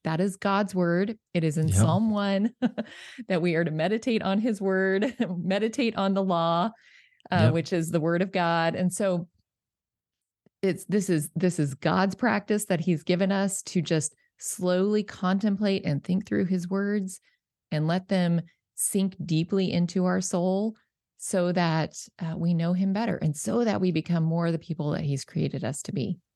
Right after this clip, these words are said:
Speaker 1: So that was my experience.
Speaker 2: Absolutely. Wow. I love that.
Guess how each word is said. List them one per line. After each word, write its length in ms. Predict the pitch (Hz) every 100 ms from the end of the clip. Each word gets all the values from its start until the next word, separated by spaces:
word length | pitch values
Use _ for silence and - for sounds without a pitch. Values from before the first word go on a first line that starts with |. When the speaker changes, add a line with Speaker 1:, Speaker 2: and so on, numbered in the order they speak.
| _ _ _ _ _
Speaker 1:
So 160 | - 196
that 100 | 190
was 160 | 170 165
my 120 | 156
experience. 640 | - - 139 - - - - _ _ _ _
Speaker 2:
Absolutely. 500 | 143 143 123 135 127
Wow. 240 | 117 127 113
I 60 | 131
love 440 | 120 123 131 120
that. 460 | 127 131 127 -